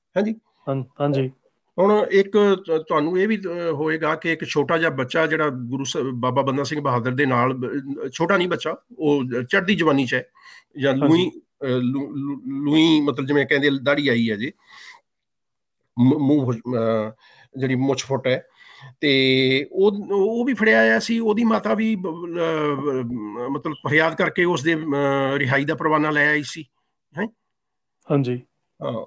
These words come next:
Speaker 1: ਉਹ ਇਸ ਤਰ੍ਹਾਂ ਦਾ ਚੱਲ ਹੋ ਜਾਂਦਾ ਹੋਊਗਾ। <clears throat> ਮੈਂ, ਮੈਂ ਤਾਂ ਇਹੀ ਮ-, ਮ-, ਮਹਿਸੂਸ ਕਰਦਾ ਕਿ ਸ਼ਾਇਦ ਕੋਈ, ਅਮ, ਇਸ ਤਰ੍ਹਾਂ ਦਾ, ਅਮ, ਇੰਨੀ ਭਾਵੇਂ ਅਖਤਿਆਰ ਤਾਂ ਨਹੀਂ ਸੀ,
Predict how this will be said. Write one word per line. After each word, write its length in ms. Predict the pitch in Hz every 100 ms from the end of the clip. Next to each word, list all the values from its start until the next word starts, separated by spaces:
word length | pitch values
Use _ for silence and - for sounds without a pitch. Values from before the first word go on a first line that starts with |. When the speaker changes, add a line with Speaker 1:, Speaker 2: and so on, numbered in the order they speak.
| -
Speaker 1:
ਉਹ 280 | 190 214 226
ਇਸ 220 | 214 190
ਤਰ੍ਹਾਂ 180 | 214 208
ਦਾ 80 | 208
ਚੱਲ 240 | 202 196
ਹੋ 220 | 143 170
ਜਾਂਦਾ 220 | 185 185
ਹੋਊਗਾ। 280 | 175 175 165 - _ _ _ -
<clears throat> 580 | 247 285 254 214 185 156
ਮੈਂ, 240 | 139 170
ਮੈਂ 220 | 151 156 160
ਤਾਂ 140 | 196
ਇਹੀ 240 | 165 170
ਮ-, 120 | 185 156
ਮ-, 420 | 143 131 135 135
ਮਹਿਸੂਸ 340 | 131 127 135
ਕਰਦਾ 260 | 143 117 143 - _ _ _ -
ਕਿ 540 | 160 160 151 143 135
ਸ਼ਾਇਦ 380 | 123 156 160 185
ਕੋਈ, 300 | - 175 170
ਅਮ, 520 | 151 139 131 82 139 139 110
ਇਸ 100 | 120
ਤਰ੍ਹਾਂ 180 | 165 143
ਦਾ, 180 | 139
ਅਮ, 720 | 131 127 120 117 113 107 110 92 -
ਇੰਨੀ 460 | 147 147 165 160 123 135 123
ਭਾਵੇਂ 220 | 135 131
ਅਖਤਿਆਰ 400 | 139 - 143 135
ਤਾਂ 120 | 127
ਨਹੀਂ 180 | 135 160
ਸੀ, 220 | 185 147